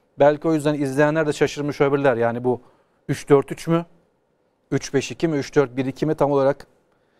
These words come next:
adlandıramamış olabilirler. Bana sorarsan top Beşiktaş'tayken dört orta sahanın önünde Emirhan serbest.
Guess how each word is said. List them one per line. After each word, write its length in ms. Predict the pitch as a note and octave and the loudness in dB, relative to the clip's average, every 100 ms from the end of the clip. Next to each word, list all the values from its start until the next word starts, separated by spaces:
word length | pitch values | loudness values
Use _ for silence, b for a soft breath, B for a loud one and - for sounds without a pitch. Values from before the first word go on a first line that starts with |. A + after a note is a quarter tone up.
| _ - | _ 0
adlandıramamış 720 | C3+ B2+ C3+ C#3 D3 C3+ A#2+ | 2 4 0 2 0 0 0
olabilirler. 400 | C3+ B2+ E3+ F3 | 0 0 0 2
Bana 200 | D3 F3+ | 0 0
sorarsan 440 | - C3 A#2 F#3 F3+ | 0 0 0 -4 -2
top 240 | E3+ - | -4 -2
Beşiktaş'tayken 840 | D3+ - - C#3 - A2 - G#3 - _ _ _ _ _ _ - | -8 -6 -2 -2 -2 -4 -2 -4 -4 _ _ _ _ _ _ 2
dört 260 | C#3+ D3 D#3+ | 2 2 -2
orta 220 | C#3+ - | -2 -2
sahanın 240 | - C3 | -2 0
önünde 300 | C3 B2+ B2 | 0 -2 -2
Emirhan 420 | A#2+ C3 C3 B2+ A#2+ | 0 0 0 -2 -2
serbest. 640 | - B2 F3+ G#3 - | 0 0 0 -4 -10